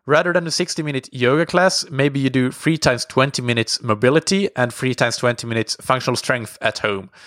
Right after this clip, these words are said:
spread out over six days. Again, a much bigger return on investment. Uh, so you see what I mean here?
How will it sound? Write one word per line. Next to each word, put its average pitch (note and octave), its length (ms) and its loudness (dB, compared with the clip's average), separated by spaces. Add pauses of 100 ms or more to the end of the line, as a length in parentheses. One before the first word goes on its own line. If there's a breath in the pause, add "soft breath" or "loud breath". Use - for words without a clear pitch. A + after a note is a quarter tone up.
(160 loud breath)
spread D#3 300 0
out B2 200 6
over A2+ 240 2
six - 300 -2
days. - 440 -4 (300 soft breath)
Again, E3+ 400 2 (120)
a C#3 80 -2
much D3 380 -2
bigger B2+ 280 2
return A#2 340 -2
on G#2+ 80 -4
investment. G#2 680 -4 (520 soft breath)
Uh, C#3+ 160 0
so E3+ 300 2
you E3 140 -4
see G#3+ 240 -2
what D#3 140 6
I C#3+ 80 4
mean C#3+ 200 -4
here? D3 340 2